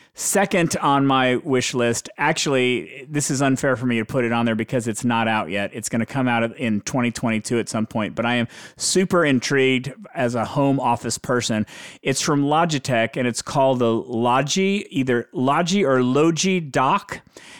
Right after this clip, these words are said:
It is a dock that is designed to connect your laptop, your monitor. It has a speakerphone in it. It's compatible with Zoom, microfo-, Microsoft Teams, Google Meet. You can join meetings with a button.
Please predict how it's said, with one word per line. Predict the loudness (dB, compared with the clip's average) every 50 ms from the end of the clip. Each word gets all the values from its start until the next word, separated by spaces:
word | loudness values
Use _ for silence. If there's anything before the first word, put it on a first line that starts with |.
| -14 -6
It | -2 2 2
is | 4 4
a | 2 2
dock | 2 4 4 4 4 2 0 0
that | 0 2 2
is | 2 0 0
designed | 0 0 0 2 2 4 4 2
to | 2 0
connect | 0 0 0 0 0 -2 -2
your | -2 0
laptop, | 2 0 0 0 0 0 2 2 2 2
your | 2 2
monitor. | 4 4 4 4 2 2 2 2 2 2
It | 0 -2
has | -2 -4 -4 -4
a | -4
speakerphone | -4 -4 -2 -2 -2 0 0 -2 -2 0 0 2 2 2
in | 2 2 2
it. | 0 0 -2 -8 -20 -14 -4 -2
It's | -2 -2 -2
compatible | -2 -2 -2 -2 0 0 0 0 0 0 0 2 2 2
with | 2 0 0
Zoom, | 0 -2 0 2 2 4 4 4 2 2 2 2
microfo-, | 2 2 2 0 -2 -2 0 0 0 0 0 0
Microsoft | 0 0 0 0 -2 -2 0 0 0 0 0
Teams, | -2 -2 0 2 2 2 2 2 0 -2 -6 _ _ _ 0
Google | 2 2 4 4 4 4
Meet. | 4 4 4 2 2 0 -4 -16 -18 -20 -12 -4
You | -2 -2 0
can | 2 2 2 2
join | 2 2 2 4 4 4 4
meetings | 4 4 2 2 2 2 2
with | 2 0 0
a | 0
button. | 0 2 0 2 2 0 0 0 0